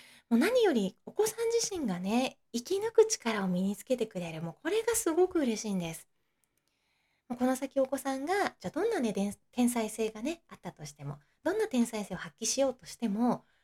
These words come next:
しようとしたとしてもね、ごめんなさい、ちょっと興奮しちゃってるんですけど、生き抜く力あったらうまくいきそうじゃないですか。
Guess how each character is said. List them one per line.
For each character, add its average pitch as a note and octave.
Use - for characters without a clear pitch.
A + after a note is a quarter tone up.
し -
よ D4
う C4
と G#3+
し -
た C#4+
と G3
し -
て G#3
も E3
ね、 D3+
ご F3
め F3
ん -
な -
さ -
い、 -
ち -
ょ -
っ -
と -
興 -
奮 A3
し -
ち -
ゃ -
っ -
て -
る G3
ん E3+
で D3+
す -
け F3
ど、 F3+
生 C#4+
き -
抜 A#4
く A4+
力 G#3+
あ F#3
っ F#3+
た D#3+
ら D3
う C#4
ま A4+
く A#3+
い E3
き -
そ B3
う B3+
じ B3+
ゃ B3
な G#3
い F3
で D3+
す -
か。 D#3+